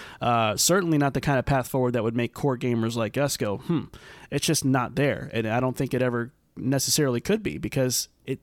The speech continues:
feels like it's even limper than the original P S V R was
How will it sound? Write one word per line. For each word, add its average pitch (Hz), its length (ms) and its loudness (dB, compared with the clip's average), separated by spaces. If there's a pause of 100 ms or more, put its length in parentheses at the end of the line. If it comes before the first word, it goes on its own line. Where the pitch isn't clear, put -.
feels 208 380 2
like 180 160 0
it's 165 240 0
even 151 480 2
limper 147 360 0
than 131 360 0
the 127 260 2
original 147 380 2
P 117 200 -2
S 101 140 -2
V 107 120 -4
R 98 140 -4
was - 320 -6